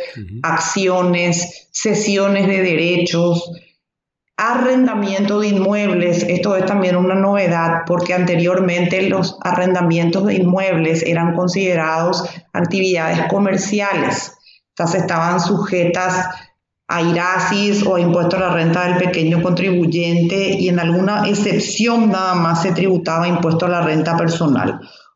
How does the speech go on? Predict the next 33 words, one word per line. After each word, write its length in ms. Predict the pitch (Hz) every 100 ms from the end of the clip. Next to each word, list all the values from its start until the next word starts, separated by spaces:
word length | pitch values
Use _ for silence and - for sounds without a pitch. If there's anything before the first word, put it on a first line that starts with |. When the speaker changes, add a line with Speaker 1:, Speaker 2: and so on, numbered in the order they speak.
| _ -
Speaker 2:
Hoy, 600 | 220 233 262 254 254 -
en 240 | 208 208
cualquier, 800 | 202 180 202 214 220 - - -
eh, 360 | 196 190 185 180
actividad 680 | 180 180 202 196 170 185 190
de 80 | 196
arrendamiento 680 | 196 202 196 180 180 180 202
de 120 | 196
inmuebles 680 | 185 180 196 185 175 170 165
cuyo 240 | 170 170
propietario 760 | 170 175 170 165 175 185 190
sea 360 | 180 185 180 175
una 280 | 170 175 180
persona 600 | 180 170 180 180 175 180
física, 1000 | 262 254 196 - 170 175 165 - - -
van 220 | 185 185
a 40 |
estar 200 | 185 185
grabadas 500 | 180 185 165 170 170
por 160 | 175 190
impuesto 500 | 180 165 175 170 185
a 40 |
la 160 | 185 175
renta 400 | 175 170 170 -
personal 1040 | 202 208 - 208 185 180 208 202 202 - -
dentro 640 | 185 226 254 277 262 254
de 100 | 240
la 160 | 220 220
categoría 720 | 208 202 202 180 175 175 180
de 100 | 185
rentas 460 | 175 165 165 170 170
de 100 | 170
capital. 600 | 170 160 - 110 -